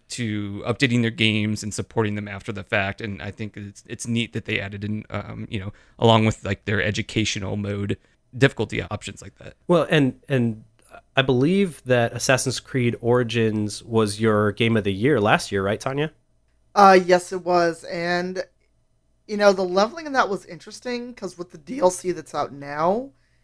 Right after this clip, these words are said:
Speaker 3: there's a recommended level to start, and if you don't have that level, they'll offer to basically give you that level, but then it makes a copy of your save.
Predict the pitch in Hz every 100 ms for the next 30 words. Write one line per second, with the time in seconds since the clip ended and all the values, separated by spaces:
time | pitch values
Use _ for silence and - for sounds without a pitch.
0 | _ _ _ 185 196 180 160 170 175 170
1 | 160 160 165 143 147 143 - 135 - -
2 | 151 151 254 - - 170 170 - 160 170
3 | 165 _ 175 180 185 _ _ - 156 175
4 | 180 226 - 226 247 262 - _ _ _
5 | - 170 170 175 - 190 180 180 - 156
6 | 175 - 165 - _ _ _ _ - 170
7 | 165 175 196 202 202 185 214 220 247 233
8 | 165 165 160 160 147 - - 156 160 165
9 | 160 151 - 151 196